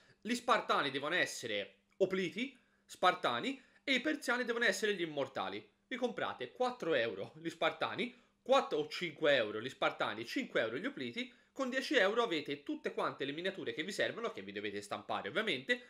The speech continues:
e vi siete fatti le due bande per saga, in ventotto millimetri tra l'altro. Questi, ad esempio, qui davanti sono, come dicevo prima, in trentadue millimetri, questi sono un attimino più grandi,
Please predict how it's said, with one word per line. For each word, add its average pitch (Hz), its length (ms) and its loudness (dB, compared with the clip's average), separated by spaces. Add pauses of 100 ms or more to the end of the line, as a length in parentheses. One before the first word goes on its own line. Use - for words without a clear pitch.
(260)
e 277 100 -2
vi 254 80 -4
siete 254 220 -8
fatti 262 260 -6
le 165 120 -2
due 139 120 -2
bande 143 300 -2
per 104 200 -4
saga, 107 460 0
in 202 220 -4
ventotto 196 500 0
millimetri 120 540 -4
tra 110 120 -2
l'altro. 101 440 -6
Questi, 247 520 0
ad 156 220 4
esempio, 143 540 2
qui 214 120 -8
davanti 214 460 2
sono, 156 320 -2
come 131 160 -6
dicevo 131 320 -2
prima, 143 260 -2
in 151 120 -4
trentadue 180 580 2
millimetri, 127 580 -2
questi 135 300 -6
sono 120 220 -10
un 120 60 -4
attimino 135 420 -4
più 131 180 -10
grandi, 123 580 -2